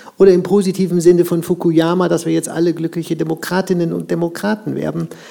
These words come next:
Und manchmal müssen wir auch sozusagen es einfach aushalten, dass Prozesse politischer Einheitsbildung unendlich lange dauern und dass es immer auch wieder restaurative Zwischenphasen gibt, die aber noch nicht das Ende von allem bedeuten müssen.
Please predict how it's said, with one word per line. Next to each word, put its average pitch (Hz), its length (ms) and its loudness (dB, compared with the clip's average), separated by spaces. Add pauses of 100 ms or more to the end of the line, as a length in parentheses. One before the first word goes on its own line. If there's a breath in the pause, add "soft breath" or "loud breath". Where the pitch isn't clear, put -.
(200 loud breath)
Und 170 320 2
manchmal 202 480 2
müssen 196 320 2
wir 190 200 2
auch 170 140 0
sozusagen 160 540 -2
es 156 120 -6
einfach 151 440 -8
aushalten, 180 840 0 (280 loud breath)
dass - 380 -4 (100)
Prozesse 196 540 -2
politischer 165 680 -4
Einheitsbildung 156 1000 -4
unendlich 190 800 -2
lange 160 300 -2
dauern 170 480 -2 (280 loud breath)
und 156 160 -4
dass 151 140 -6
es 151 120 -6
immer 180 320 0
auch 160 220 -6
wieder 165 220 -4
restaurative 156 880 -4
Zwischenphasen 165 960 -6
gibt, - 280 -6 (280 loud breath)
die 170 100 2
aber 156 140 2
noch 151 200 -2
nicht 190 200 -4
das 185 140 -2
Ende 170 280 -4
von 165 200 -6
allem 139 300 -4
bedeuten - 440 -8
müssen. - 260 -10